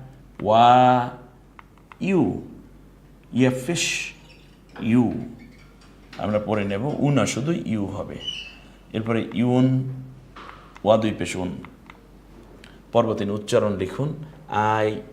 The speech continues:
ইয়া আবাতি, ইয়া,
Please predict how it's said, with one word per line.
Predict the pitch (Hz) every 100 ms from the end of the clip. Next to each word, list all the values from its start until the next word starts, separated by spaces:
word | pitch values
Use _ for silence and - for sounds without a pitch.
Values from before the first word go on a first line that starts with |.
| - - - - -
ইয়া | 98 113 117 117 117 117 -
আবাতি, | 110 104 113 113 113 - 101 101 - - - - -
ইয়া, | 104 107 104 104 104 104 104